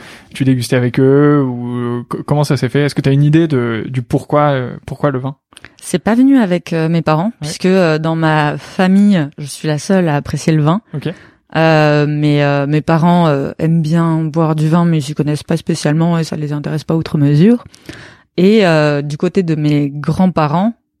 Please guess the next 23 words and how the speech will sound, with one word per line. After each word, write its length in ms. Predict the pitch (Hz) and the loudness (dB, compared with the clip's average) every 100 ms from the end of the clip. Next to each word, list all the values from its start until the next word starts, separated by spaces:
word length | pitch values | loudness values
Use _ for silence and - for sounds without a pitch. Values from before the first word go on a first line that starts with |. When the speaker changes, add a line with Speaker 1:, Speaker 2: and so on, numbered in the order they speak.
| _ | _
Speaker 2:
euh, 640 | 156 147 - - 50 - - - - | -2 -2 -4 -6 -8 -10 -14 -16 -16
mon 340 | - 147 151 | -10 -4 0
arrière-grand-mère, 880 | 175 185 208 208 180 160 175 185 185 - | 0 4 4 4 2 2 4 4 2 0
elle, 280 | 202 190 165 | 0 0 -2
travaillait 380 | - - 180 175 | -4 0 2 2
dans 140 | 151 151 | 0 -2
le 80 | |
vin 160 | 147 175 | 0 0
à 80 | 147 | 0
une 120 | 139 | 0
époque 240 | 139 175 - | 0 -2 -4
où, 100 | 156 | -4
euh, 340 | 143 139 139 135 | -2 -2 -6 -10
le 120 | - | -12
travail 260 | - 165 | -4 -2
des 180 | 147 147 | -2 -4
femmes 340 | 143 175 165 156 | -6 -2 -2 -2
déjà 300 | 147 160 151 | -4 -4 -4
était 120 | 147 | -6
pas 140 | 170 | -6
forcément, 560 | 160 160 - 165 170 151 | -8 -4 -2 0 2 0
euh, 40 | 127 - _ | -4 -14 _
commun. 340 | - 196 185 | -4 0 2